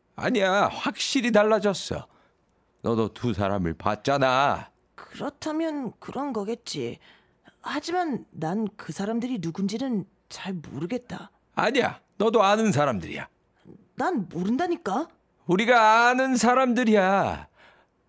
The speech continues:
Speaker 1: 넌 뭐든지 다 잊어버리는구나. 하긴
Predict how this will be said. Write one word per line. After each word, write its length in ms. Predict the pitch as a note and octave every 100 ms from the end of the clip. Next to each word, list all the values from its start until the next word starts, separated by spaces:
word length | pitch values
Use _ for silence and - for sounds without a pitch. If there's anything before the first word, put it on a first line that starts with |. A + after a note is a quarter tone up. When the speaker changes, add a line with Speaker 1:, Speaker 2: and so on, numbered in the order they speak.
| _
Speaker 1:
넌 220 | D#3 G3+
뭐든지 440 | D3+ G3 A3+ C4+ B3
다 420 | - D#3 F#3+ G3+
잊어버리는구나. 960 | G3 F3+ G3+ F#3 F#3+ F#3+ F#3+ A#3 A#3+ - - _ _ _ _
하긴 380 | - E3 F#2 D2